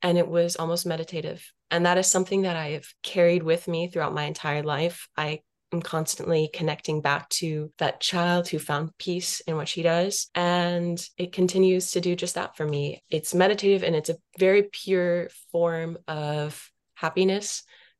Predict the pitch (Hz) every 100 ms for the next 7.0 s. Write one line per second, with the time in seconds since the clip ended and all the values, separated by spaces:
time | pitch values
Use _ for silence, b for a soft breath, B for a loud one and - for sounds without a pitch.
0 | - 165 156 - - - 160 156 - 175
1 | 233 240 233 233 202 165 147 170 160 170
2 | 165 165 156 156 143 - _ _ 160 156
3 | 151 151 147 143 143 165 - 160 160 -
4 | - - _ - 196 175 160 165 170 233
5 | 247 208 226 202 165 202 269 240 208 -
6 | - - 269 - 220 220 208 185 160 170